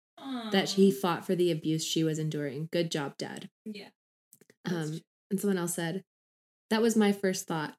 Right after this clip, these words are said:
Speaker 1: I can't even imagine how she must have felt with her prosthetic taken away.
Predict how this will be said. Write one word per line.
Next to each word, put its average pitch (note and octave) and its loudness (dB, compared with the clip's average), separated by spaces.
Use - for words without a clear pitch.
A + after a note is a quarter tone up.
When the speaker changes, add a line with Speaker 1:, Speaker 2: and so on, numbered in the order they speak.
Speaker 1:
I G3 2
can't G3 2
even G#3+ 6
imagine E3+ 4
how D#3+ -2
she E3 -2
must E3+ 0
have E3+ -6
felt D3+ -4
with E3+ -6
her E3+ -2
prosthetic D#3 -4
taken D#3 -4
away. D3+ -8